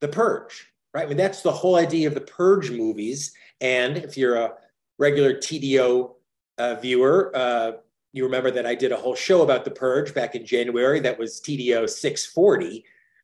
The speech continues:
But, you know, this is the idea of The Purge. There's no rules. It's just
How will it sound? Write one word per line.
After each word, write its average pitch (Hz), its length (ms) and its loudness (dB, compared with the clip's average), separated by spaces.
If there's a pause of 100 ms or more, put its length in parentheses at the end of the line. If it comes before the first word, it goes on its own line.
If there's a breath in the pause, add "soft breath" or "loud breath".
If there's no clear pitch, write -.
But, 151 160 -4
you 170 80 -4
know, 151 60 -6
this 185 180 -4
is 202 100 -4
the 180 120 6
idea 170 280 4
of 180 40 2
The 170 80 2
Purge. 196 460 -4
There's 143 200 -2
no 143 380 4
rules. 143 720 0
It's 147 160 -8
just 151 260 -8